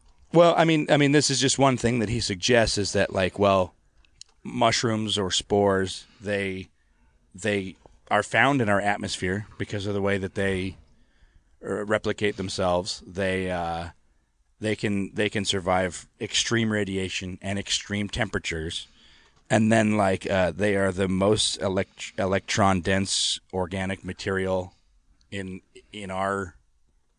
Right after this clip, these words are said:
existence. The, the, they're, they're, the electron density is closer to a metal than anything, and, and this is an organic material. Uh, one mushroom in sporula-, in the sporulation phase can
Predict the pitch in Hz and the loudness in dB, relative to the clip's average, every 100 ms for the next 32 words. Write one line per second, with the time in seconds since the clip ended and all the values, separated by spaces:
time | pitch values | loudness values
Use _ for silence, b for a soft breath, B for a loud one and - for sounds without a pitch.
0 | _ - 92 85 98 - 85 - - _ | _ -14 -12 -8 -10 -10 -12 -12 -14 _
1 | _ _ _ _ _ _ 113 110 101 104 | _ _ _ _ _ _ -10 -6 -6 -6
2 | 107 104 101 104 101 101 98 95 - b | -6 -6 -6 -6 -8 -6 -6 -6 -10 b
3 | b b b 117 127 127 156 - 156 127 | b b b -2 2 4 4 4 2 4
4 | 123 123 104 117 107 98 98 98 92 - | 2 -2 0 0 0 -2 -2 -2 -2 -4
5 | 117 101 - 95 - 90 87 92 92 85 | 0 0 -2 -6 -2 -2 0 0 0 0
6 | 87 85 - 92 92 - 80 82 85 85 | -4 -10 -10 -10 -10 -12 -14 -12 -12 -12
7 | 90 87 92 90 87 90 95 90 98 92 | -10 -10 -8 -8 -6 -6 -6 -4 -4 -4
8 | 85 87 - 85 82 87 B B B B | -6 -8 -8 -6 -6 -10 B B B B
9 | - 107 113 98 123 180 170 151 147 - | -2 0 0 2 4 4 4 4 4 2
10 | 98 98 98 98 92 - - 110 110 107 | 2 2 0 -2 -4 -2 2 4 6 4
11 | 110 104 95 95 - 110 104 104 107 95 | 2 0 -4 -2 0 2 2 0 -4 -6
12 | 95 87 87 - - B B B B - | -4 -4 -6 -10 -16 B B B B -12
13 | 98 95 | -8 -8